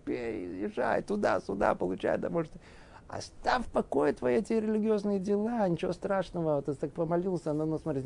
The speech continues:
две минуты тоже хватит помолиться". И, э, э, э, поехал сюда, кошерно, не кошерно, это, это, это приблизительно кошерно, это не, не должно быть совсем кошерно. Это, э,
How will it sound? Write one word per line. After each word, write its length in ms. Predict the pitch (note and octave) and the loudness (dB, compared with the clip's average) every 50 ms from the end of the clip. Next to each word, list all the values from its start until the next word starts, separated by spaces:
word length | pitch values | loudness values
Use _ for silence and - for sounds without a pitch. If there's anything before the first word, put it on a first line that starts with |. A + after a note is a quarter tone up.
| C#3+ C#3 | -2 -2
две 240 | A#2+ C3+ C#3 F3+ G3 | 0 2 2 2 4
минуты 320 | F#3+ F#3+ F3+ E3 - D3+ | 4 4 2 2 2 0
тоже 200 | - D#3 B2+ B2 | 0 0 2 0
хватит 320 | B2 - A#2+ A#2 G#2 A#2+ A2+ | 0 0 0 0 0 0 -2
помолиться". 440 | B2 A2+ A2 G#2 G#2 G#2 - - A2 A2 A2 - - G#2 G#2 - - - - - - - - | -2 -2 -2 -2 -4 -6 -6 -8 -10 -10 -10 -10 -10 -10 -10 -12 -12 -16 -18 -20 -20 -10 -2
И, 180 | - D3 E3 E3+ | 2 4 6 6
э, 40 | E3+ | 6
э, 1400 | E3 E3+ E3+ E3+ F3+ F3+ F#3 F#3 G3 F#3+ F#3+ F#3+ F#3+ G3 G3 G3+ F#3+ G3 G3 F#3+ F#3+ F#3+ F#3 F#3 F#3 F3+ F3+ F3 E3+ | 6 4 2 2 2 0 0 2 2 2 2 2 2 2 0 0 -2 -2 -4 -4 -4 -4 -4 -4 -4 -4 -6 -4 -4
э, 80 | - F#3 | -2 0
поехал 360 | - G#3+ G#3+ G3 G3 G#3 F#3+ | 4 4 6 6 6 4 2
сюда, 540 | - - F#3+ F3+ G3+ G3+ G3 F3+ F#3 E3+ D#3 | 2 2 0 2 4 4 4 4 2 0 2
кошерно, 500 | - F3+ F3 - G#3 G3+ G3 F#3+ F#3+ F3+ | 2 0 0 2 2 2 2 2 0 0
не 100 | F3+ F3 | 0 0
кошерно, 520 | F3 F3+ D#3+ - G3+ G3 G3 F#3+ F#3 F3 | 0 0 0 0 2 2 2 2 2 0
это, 140 | E3+ E3 F#3 | 0 2 2
это, 140 | F#3 - - | 0 0 0
это 260 | - A#3+ A3+ - A#3 | 0 0 2 2 2
приблизительно 640 | G#3 A#3 A#3+ A3+ A#3 A#3 A3+ A3+ - G#3 G3 F#3 | 4 4 4 4 4 4 4 2 0 0 0 0
кошерно, 440 | F3 F#3 E3 - E3 D#3+ D#3 E3 D3 | 0 0 0 0 0 0 0 0 -2
это 200 | C#3+ C#3+ E3 F3 | -2 -2 -2 -2
не, 560 | E3+ E3 E3+ E3+ E3 D#3+ D#3+ D#3+ D3+ D3 D3 | -2 -2 -2 -2 0 -2 -2 -2 -4 -4 -4
не 160 | D3 D3+ D#3 D#3+ | -4 -2 0 2
должно 240 | F3+ F3 F3 F#3 | 2 2 2 2
быть 140 | E3 D3 B2+ | 0 0 0
совсем 320 | - C3+ B2+ - B2+ B2+ - | 0 -2 -2 -2 -2 -4 -2
кошерно. 480 | - A2 - - - G2+ G2 - G#2+ - - - - - - - | -4 -6 -6 -4 -6 -6 -6 -6 -8 -10 -8 -6 -6 -6 -6 -4
Это, 120 | - - | -4 -4
э, 360 | - - - - - - - | -4 -4 -4 -4 -4 -6 -6